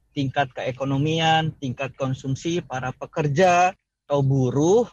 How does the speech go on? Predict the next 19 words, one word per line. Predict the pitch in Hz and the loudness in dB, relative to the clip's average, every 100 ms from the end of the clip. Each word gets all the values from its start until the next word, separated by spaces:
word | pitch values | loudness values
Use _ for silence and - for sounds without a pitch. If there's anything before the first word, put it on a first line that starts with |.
| _ _ _ _ - | _ _ _ _ -8
eh, | 143 147 147 147 151 131 | 0 2 4 4 2 0
yang | 156 190 208 202 _ _ _ _ _ | 2 2 0 -10 _ _ _ _ _
terdampak | - 160 151 151 190 | -4 2 2 2 0
pandemi | - 151 147 180 | -2 -2 -2 -2
covid | - 143 175 | -6 -8 -8
sembilan | - 143 143 | -4 0 2
belas. | 147 120 - - - _ _ | 2 0 -4 -20 -20 _ _
Jadi | 120 120 | -14 -10
kan | - 170 - _ _ _ _ _ _ | -4 -4 -6 _ _ _ _ _ _
pandemi | 131 131 135 147 151 151 | -8 -2 0 0 0 -2
ini | 160 185 185 175 - _ 156 | -4 -4 -6 -8 -14 _ -4
memukul | 160 180 175 220 190 131 120 | 0 0 2 4 4 2 -2
ke | - 156 151 _ - | -6 -6 -6 _ -4
perekonomian | 156 160 156 156 160 | -2 0 -2 0 -2
kita | 147 165 165 | -4 -4 -2
ya, | 127 143 170 - | 0 -2 -6 -10
gitu. | 123 - 104 - _ - | -12 -12 -20 -20 _ -14
Kita | 123 - 156 156 _ _ _ _ - | -12 -2 0 0 _ _ _ _ -14
masuk | 127 - | -12 -8